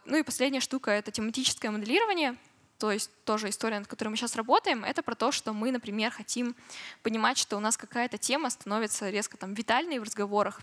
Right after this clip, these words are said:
сильно начинает всплывать, вот, и мы хотим как-то на это дело реагировать. То есть фактически это как будто мониторинг новостей, но только на звонках. Вот. Ну и, собственно, спасибо. Буду рада ответить на ваши вопросы.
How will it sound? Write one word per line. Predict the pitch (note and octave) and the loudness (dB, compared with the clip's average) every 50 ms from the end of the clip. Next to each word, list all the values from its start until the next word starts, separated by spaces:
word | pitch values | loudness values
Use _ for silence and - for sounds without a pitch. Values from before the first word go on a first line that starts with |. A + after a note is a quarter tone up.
| - _ | -8 _
сильно | - - B3 A3 A3+ G#3+ | -4 -4 -2 -2 -2 -2
начинает | G3 G#3+ - - A3 G#3+ G3 G3+ | -2 -2 -4 -2 -2 -4 -2 -2
всплывать, | - - - - G3+ G#3 G3+ C4+ G4+ - - - - - - - - - - | -4 -6 -4 -4 2 4 4 4 4 2 -8 -16 -18 -16 -14 -14 -16 -8 -6
вот, | A#3+ A3 G#3 G3+ - | 2 4 4 4 4
и | - A#3+ C4+ C#4+ | 0 0 2 2
мы | C4+ C4+ | 2 2
хотим | B3+ - A3 - B3+ C4 | 0 0 -2 -2 -2 2
как-то | B3 A#3 A3+ - - A#3 | 2 2 0 2 -2 -2
на | A3 G#3+ | -2 -2
это | - A#3 | -4 -4
дело | G#3 A3+ A3+ A3+ A3 | -2 0 0 0 0
реагировать. | G#3+ G#3+ G#3 G#3 G3+ G#3 G3+ F#3 - - - - - | 0 0 -2 -2 -4 -6 -6 -6 -6 -8 -10 -10 -8
То | _ - | _ -8
есть | G3 - | -8 -6
фактически | - G3 - - - D4+ - - - - | -6 -8 -6 -6 -2 -2 -2 -2 0 -4
это | G#3+ - A#3 | -4 -4 -4
как | - G#3+ G#3+ | -8 -6 -6
будто | A3 A3 - | -4 -4 -4
мониторинг | G#3+ A3 A3+ A#3 - B3+ A#3 A3+ A3+ - | -2 -2 -2 0 0 0 0 0 -2 -4
новостей, | G#3 G3 G#3 - - C#4+ D#4+ F#4+ G4 D4 | -4 -4 -4 -2 0 0 0 0 -2 -4
но | A3+ G#3 A3 B3 | -4 -2 -2 -2
только | B3 G#3+ - - G#3+ | -4 -6 -8 -4 -4
на | |
звонках. | G#3+ - G#3 G3+ G3+ - F#3 - - - - - - - - _ _ _ _ _ _ _ _ _ _ _ - - _ - _ _ | -2 -2 -2 -4 -4 -4 -6 -6 -6 -10 -18 -20 -20 -20 -20 _ _ _ _ _ _ _ _ _ _ _ -10 -10 _ -20 _ _
Вот. | G#3+ A3+ B3 - - - _ _ - - - - - - - - - - - - - - - _ _ _ | 2 2 2 2 2 -8 _ _ -18 -16 -14 -12 -12 -12 -12 -12 -14 -14 -16 -18 -18 -20 -20 _ _ _
Ну | B3 C#4+ | 2 2
и, | D4 | 4
собственно, | - E4 D4 - - C4+ | 4 0 -2 -2 -4 -4
спасибо. | C4 - - C4 - D#4 F4+ F#4+ F4+ B3 A3+ A3 - _ - _ _ | -4 0 2 2 4 4 6 6 4 2 2 -2 -12 _ -20 _ _
Буду | - A3 B3+ A#3 C4+ | -4 -4 2 4 6
рада | A#3+ B3 A#3 A#3+ | 6 6 4 0
ответить | - B3+ B3+ - | -4 -6 -4 -2
на | C4+ B3 | 0 0
ваши | B3 - - | 2 2 0
вопросы. | A#3+ A#3 B3+ B3+ C4 - A#3+ | 0 2 2 0 2 0 -4